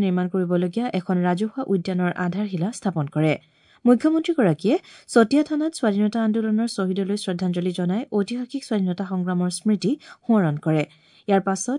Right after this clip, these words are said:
তেওঁ চতিয়া উচ্চতৰ মাধ্যমিক বিদ্যালয়ত আয়োজিত এখন জনসভাক উদ্দেশ্যি দিয়া ভাষণত চতিয়া থানাৰ লগতে স্বাধীনতা সংগ্ৰামৰ সময়ৰ গহপুৰ, ঢেকীয়াজুলিৰ ঘটনা সোঁৱৰি দেশমাতৃৰ বাবে আত্মবলিদান দিয়া সকললৈ শ্ৰদ্ধা জ্ঞাপন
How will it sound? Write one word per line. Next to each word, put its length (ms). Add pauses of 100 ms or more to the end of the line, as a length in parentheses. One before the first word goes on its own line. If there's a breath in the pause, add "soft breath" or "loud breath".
তেওঁ 220
চতিয়া 320
উচ্চতৰ 360
মাধ্যমিক 360
বিদ্যালয়ত 420 (100)
আয়োজিত 300 (160)
এখন 220 (480 loud breath)
জনসভাক 480 (120)
উদ্দেশ্যি 420
দিয়া 220
ভাষণত 420 (400 loud breath)
চতিয়া 340
থানাৰ 280
লগতে 260 (100)
স্বাধীনতা 460
সংগ্ৰামৰ 460
সময়ৰ 340 (140)
গহপুৰ, 420 (120)
ঢেকীয়াজুলিৰ 640
ঘটনা 260 (100)
সোঁৱৰি 260 (440 loud breath)
দেশমাতৃৰ 560
বাবে 180 (180)
আত্মবলিদান 640
দিয়া 220
সকললৈ 460 (280 loud breath)
শ্ৰদ্ধা 360
জ্ঞাপন 260